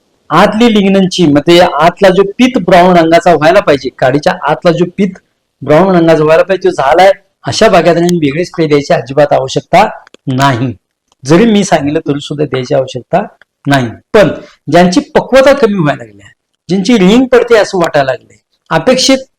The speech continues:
आपल्याला तिथं आ-, काडी आळं नाही असं वाटतंय, अशा बागायतदारांनी मात्र याच्यावर काम करणं गरजेचं आहे. बागायतदार बंधूंनो, काडी अशी टणक व्हायला पाहिजे,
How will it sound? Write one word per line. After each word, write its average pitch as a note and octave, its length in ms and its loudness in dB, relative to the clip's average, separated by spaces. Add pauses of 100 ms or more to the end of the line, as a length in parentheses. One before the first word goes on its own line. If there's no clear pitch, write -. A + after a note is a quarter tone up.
(220)
आपल्याला A3+ 440 2
तिथं A#3+ 420 2 (840)
आ-, E3+ 100 -6
काडी F3+ 340 2 (180)
आळं F#3+ 320 2
नाही B3 120 2
असं G3+ 280 0
वाटतंय, C#3+ 420 -2 (400)
अशा A#3+ 260 -2
बागायतदारांनी D#3+ 460 0
मात्र D3 220 -4
याच्यावर C#3 360 -6
काम B2+ 160 -10
करणं C#3 380 -6 (540)
गरजेचं A2+ 400 -10
आहे. - 180 -20 (2250)
बागायतदार F#3 340 2
बंधूंनो, F#3 380 -2 (800)
काडी G3 260 4
अशी A3 220 2
टणक F#3+ 500 -2
व्हायला B2+ 260 -6
पाहिजे, - 340 -16